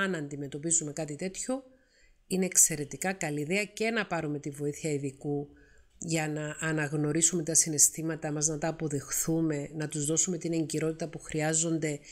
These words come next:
και να μπορέσουμε να προετοιμαστούμε και ψυχικά και συναισθηματικά και πνευματικά για αυτό που συμβαίνει και για αυτό που μπορεί να συμβεί, το θάνατο δηλαδή,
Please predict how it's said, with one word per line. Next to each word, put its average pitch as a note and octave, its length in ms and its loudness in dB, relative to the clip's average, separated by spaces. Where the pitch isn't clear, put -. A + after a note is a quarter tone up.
και E3+ 140 0
να D#3+ 120 2
μπορέσουμε D#3 520 2
να E3 120 -2
προετοιμαστούμε D#3+ 720 0
και F3+ 180 -2
ψυχικά - 560 2
και F#3+ 220 0
συναισθηματικά D3 840 0
και G3+ 260 0
πνευματικά D3 840 -6
για C#3+ 160 -2
αυτό - 260 -2
που E3+ 100 -4
συμβαίνει D3 540 2
και C#3+ 120 -6
για C#3 120 -6
αυτό - 240 -4
που D3 120 -8
μπορεί C#3+ 360 0
να C#3 100 0
συμβεί, C3 580 2
το - 80 -12
θάνατο C3 500 -4
δηλαδή, E3+ 440 -2